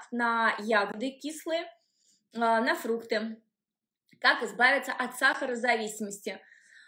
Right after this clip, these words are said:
Ага, начните делать, ну вот, хоть раз попитаться, как я рекомендую в своем профиле. На самом деле сахар хотите не вы, а бактерии, колонии бактерий, которые живут в вашем организме,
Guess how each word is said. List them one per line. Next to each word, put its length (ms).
Ага, 260
начните 920
делать, 500
ну 120
вот, 180
хоть 280
раз 360
попитаться, 1000
как 280
я 140
рекомендую 540
в 40
своем 360
профиле. 580
На 60
самом 240
деле 160
сахар 320
хотите 480
не 120
вы, 320
а 260
бактерии, 680
колонии 400
бактерий, 480
которые 320
живут 280
в 40
вашем 300
организме, 680